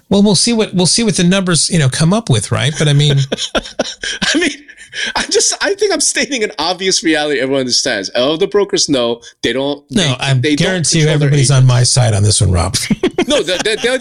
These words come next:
Speaker 2: they love talking culture. They love talking all that because they're happy with ten percent adoption rate. Because that works in today's environment.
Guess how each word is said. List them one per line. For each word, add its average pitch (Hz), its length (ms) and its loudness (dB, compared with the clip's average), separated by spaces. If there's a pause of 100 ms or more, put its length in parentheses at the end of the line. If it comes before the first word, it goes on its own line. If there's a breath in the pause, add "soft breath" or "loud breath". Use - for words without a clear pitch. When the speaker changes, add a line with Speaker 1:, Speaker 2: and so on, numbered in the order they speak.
Speaker 2:
they 214 120 2
love 269 200 -2
talking 208 440 -4
culture. 185 640 -2
They 147 100 0
love 160 320 0
talking 185 380 -2
all 160 160 0
that 175 380 -4
because 156 240 -2
they're 170 220 -2
happy 170 500 0 (180 loud breath)
with 156 120 2
ten 156 200 -4
percent 143 320 -2
adoption 104 480 -4
rate. 57 200 -4 (680 loud breath)
Because 156 160 2
that 185 200 -2
works 151 280 0
in 139 60 -4
today's 117 360 -2
environment. 73 560 -6